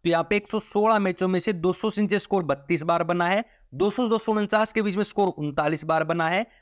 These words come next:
दो सौ पचास से दो सौ उनानवे के बीच में स्कोर बत्तीस बार बना है और तीन सौ प्लस स्कोर तेरह बार बना है। वहीं देखो दोस्तों, इस सीरीज का जो न्यू-, बांग्लादेश और न्यूजीलैंड की जो सीरीज है ना, उस सीरीज का एक मैच already इस ग्राउंड पे खेला गया था।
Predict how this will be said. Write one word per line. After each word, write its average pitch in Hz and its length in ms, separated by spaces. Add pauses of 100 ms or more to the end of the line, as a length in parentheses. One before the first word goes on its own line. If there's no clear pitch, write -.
(100)
दो 175 120
सौ 226 140
पचास 214 320
से 226 100
दो 220 60
सौ 208 140
उनानवे 196 300
के 202 100
बीच 196 160
में 196 60
स्कोर 190 220
बत्तीस 143 440
बार 165 180
बना 160 240
है 196 180 (220)
और 151 160
तीन 214 160
सौ 208 120
प्लस 156 260
स्कोर 190 380
तेरह 143 240
बार 127 240
बना 123 300
है। - 200 (440)
वहीं 180 240
देखो 233 220
दोस्तों, 233 320 (180)
इस 240 120
सीरीज 180 380
का 180 140
जो 190 180
न्यू-, 151 200 (160)
बांग्लादेश 170 600
और 165 160
न्यूजीलैंड 170 360
की 175 60
जो 180 100
सीरीज 156 400
है 113 60
ना, 135 220 (320)
उस 226 200
सीरीज 190 300
का 208 200 (180)
एक 226 260
मैच 185 320 (100)
already 175 320
इस - 320
ग्राउंड 139 360
पे 165 140
खेला 135 320
गया 131 200
था। 196 200